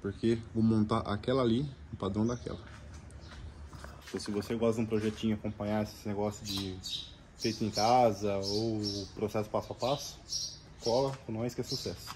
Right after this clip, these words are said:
Tá começando agora. <laughs> Mas é isso aí, ó. É, eu tirei os suportes lá, tô pintando, tá pendurado ali.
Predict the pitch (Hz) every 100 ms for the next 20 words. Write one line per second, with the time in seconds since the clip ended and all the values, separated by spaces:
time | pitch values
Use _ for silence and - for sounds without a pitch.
0 | - - - 101 110 113 - - - -
1 | - - 117 104 131 123 - - - -
2 | - - - - 143 135 170 202 139 110
3 | - - - - - - - - - -
4 | - - - - - - - 117 104 107
5 | 104 101 104 - 139 135 139 113 - 127
6 | - 143 180 180 - 110 107 135 156 180
7 | 156 - - - - - - 110 107 117
8 | 113 139